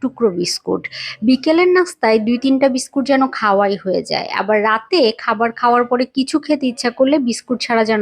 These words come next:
আমাদের চলেই না। এই যে বিস্কুট আমরা আমাদের দৈনন্দিন জীবনে অন্তর্ভুক্ত করে নিয়েছি, এই বিস্কুট আমরা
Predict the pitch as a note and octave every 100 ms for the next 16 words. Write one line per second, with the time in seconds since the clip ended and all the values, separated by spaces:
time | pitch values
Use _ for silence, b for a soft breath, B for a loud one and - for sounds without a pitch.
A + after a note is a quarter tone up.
0 | G3 F#3 F3 - G#3 F3 E3+ C3 A#2 -
1 | B B B B C4+ D4 D4 C4 A#3+ -
2 | - G3 G3+ A3 A#3+ A#3+ A#3+ B3 A#3+ G3+
3 | A3+ A#3 A#3+ C4+ C4+ C#4 A#3 A#3 A#3+ A#3+
4 | G#3+ - G#3+ A3+ C4+ B3 C4+ - C4+ -
5 | G#3+ G#3+ G#3 A3 A#3 - A3 G3 - B3+
6 | C4+ G#3+ A3+ - _ C#4+ B3 A3+ G3+ G#3